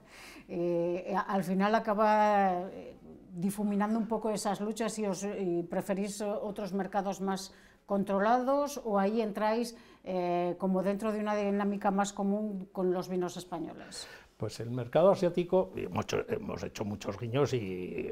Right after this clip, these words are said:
Speaker 2: esfuerzos, hemos, eh, eh, incluso en Taiwán hemos tenido,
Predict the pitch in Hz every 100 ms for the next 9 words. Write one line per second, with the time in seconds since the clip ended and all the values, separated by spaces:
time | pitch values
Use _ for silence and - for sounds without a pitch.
0 | - - 127 127 - 110 - - 104 107
1 | 104 92 95 - - 107 101 98 98 -
2 | - - - - - - 95 98 - 117
3 | 98 113 95 95 92 101 107 107 104 95
4 | - 107 104 104 101